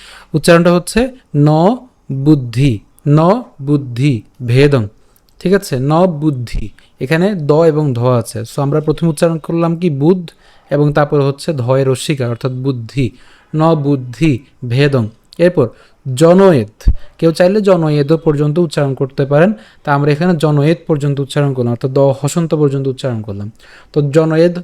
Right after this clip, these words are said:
দ হসন্ত পর্যন্ত যদি উচ্চারণ করি, তাহলে একটা কি থাকলো?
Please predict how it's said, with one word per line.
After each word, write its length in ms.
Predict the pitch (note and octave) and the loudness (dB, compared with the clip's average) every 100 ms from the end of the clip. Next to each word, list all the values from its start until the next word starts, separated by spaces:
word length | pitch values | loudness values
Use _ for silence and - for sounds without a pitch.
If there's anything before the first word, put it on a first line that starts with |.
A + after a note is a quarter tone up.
| D3 | -4
দ 40 | |
হসন্ত 520 | D3 C#3+ C#3+ F3+ F3+ | 0 0 0 0 0
পর্যন্ত 300 | F3+ E3+ E3 | 0 0 -2
যদি 160 | D#3 C#3+ | -2 -2
উচ্চারণ 380 | C3+ - E3 F3 | -4 -2 0 0
করি, 260 | C3+ D#3+ G3 - _ | -2 -4 -6 -14 _
তাহলে 180 | C#3+ C3+ | 0 0
একটা 220 | C3+ D#3 | 0 -4
কি 180 | D3+ D#3 | -6 -8
থাকলো? 460 | D3 D3 E3+ F#3 | -6 -6 -2 -2